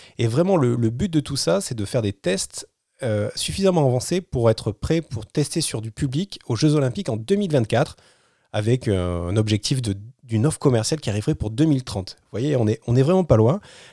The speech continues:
Le premier, euh, le, les premières sociétés, c'est Vélocopter qui va, qui va pouvoir commencer et, euh,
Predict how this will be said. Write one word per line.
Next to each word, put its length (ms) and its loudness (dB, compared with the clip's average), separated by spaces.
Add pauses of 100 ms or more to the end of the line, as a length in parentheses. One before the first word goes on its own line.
Le 140 0
premier, 600 4
euh, 360 2
le, 180 0 (120)
les 80 2
premières 340 2
sociétés, 400 0
c'est 160 -2
Vélocopter 640 2
qui 140 -6
va, 180 -2
qui 140 -10
va 80 0
pouvoir 320 -10
commencer 500 -2 (600)
et, 240 2
euh, 160 0